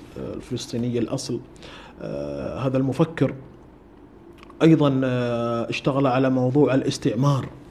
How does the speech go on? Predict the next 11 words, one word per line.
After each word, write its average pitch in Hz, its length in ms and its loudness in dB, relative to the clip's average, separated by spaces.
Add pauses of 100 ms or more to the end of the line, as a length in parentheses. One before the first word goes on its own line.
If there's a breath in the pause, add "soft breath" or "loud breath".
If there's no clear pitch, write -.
(160)
آه، 98 840 -10
بطريقة 143 640 -4 (100)
أوضحت 156 600 2 (500 loud breath)
مركزية 143 640 2
أوروبا 135 320 0
أو 131 520 0
المركزية 127 880 0
الأوروبية 127 500 -2
في 131 180 -4
موضوع 123 460 2
الحداثة 135 840 2